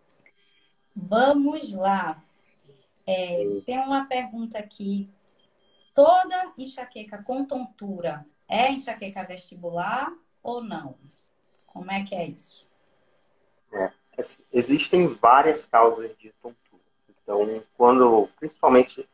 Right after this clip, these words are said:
Speaker 2: normalmente as pessoas classificam tontura, quando a pessoa diz que tem tontura, principalmente a tontura crônica, ela diz que tem uma labirintite.
Speaker 1: Labirintite, é tudo,
Speaker 2: Isso.
Speaker 1: né? Che-, eu acho que
Speaker 2: É.
Speaker 1: deve chegar pra você assim, tem um labirintite, direto.
Speaker 2: Eu tenho labirintite,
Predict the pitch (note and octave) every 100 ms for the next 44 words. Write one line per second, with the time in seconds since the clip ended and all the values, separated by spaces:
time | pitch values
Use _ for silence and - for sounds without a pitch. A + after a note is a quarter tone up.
0 | _ _ _ G3 G3 E3 E3+ F3 - -
1 | - D3+ D#3 D3+ - D3 D3 C#3+ C#3+ C3
2 | _ C3+ D3 D3+ - _ - C#3 C#3 A#2+
3 | - A#2+ - - - A#2 - A2 - D#3+
4 | C#3 - B2+ A2+ - G#2+ G#2+ - A2+ A2
5 | A2 A#2 C#3+ D3+ - - _ _ _ B2+
6 | B2 A#2 - C#3+ - C3+ C#3 C#3+ E3 -
7 | B2+ B2+ C3 D3 - - E3+ E3 - G3
8 | - F#3 G#3+ F3+ E3 D#3+ E3 - _ _
9 | - - A3 A#3+ G#3 B3 B3+ - C4 C#4
10 | - C4 B3 B3+ B3+ A#3+ - A#3+ - G#3+
11 | - D#4 D4+ A#3 D4+ G4 A4+ - A3+ G#3
12 | - _ E3 A3 A3+ G#3 F3 _ _ _
13 | _ C#3 C#3 - A#2 A#2+ A#2+ B2+ C#3 B2+
14 | B2+ G#2